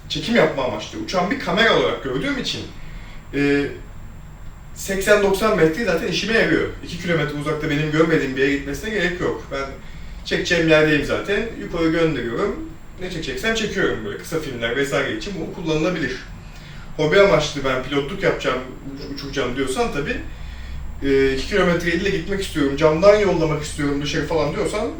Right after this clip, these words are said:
drone bu değil. Ama ben sahile gittim, bir yere gittim, kamp yapmaya gittim, kısa film çekiyorum, hadi şunu bir uçurayım, yukarıdan bir görüntü alayım diyorsan telefonla hemen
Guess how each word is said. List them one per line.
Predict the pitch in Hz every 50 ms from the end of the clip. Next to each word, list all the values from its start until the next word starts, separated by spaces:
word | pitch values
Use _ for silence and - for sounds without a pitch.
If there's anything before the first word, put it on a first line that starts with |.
| - - - - - - - -
drone | - 180 202 - 202
bu | 175
değil. | 180 160 143 139
Ama | 151 160 160 170
ben | 165 165
sahile | - - 180 175 170 175 175 165 160
gittim, | 139 - - - 123 117 123 127
bir | 143 151
yere | 147 151 151 143 139
gittim, | - - - - 123 127 131
kamp | 151 151 151 143 -
yapmaya | 143 139 - - 143 139 139
gittim, | 131 120 - - - 127 123 127 127 123 -
kısa | 160 175 165 156
film | 160 165 156
çekiyorum, | 143 143 - - 143 127 123 139 160 - - - - - - - - - -
hadi | - - 156
şunu | - 180 175 160 160
bir | 160 147
uçurayım, | 139 - 151 156 156 151
yukarıdan | 147 - 165 160 143 147 147 147 143
bir | 143 143
görüntü | 139 147 147 147 160
alayım | 156 151 147 143 147 147 180
diyorsan | 214 208 - - 139 139 131 -
telefonla | 170 156 143 135 147 143 139 139 135
hemen | 143 151 156 143 151 208 -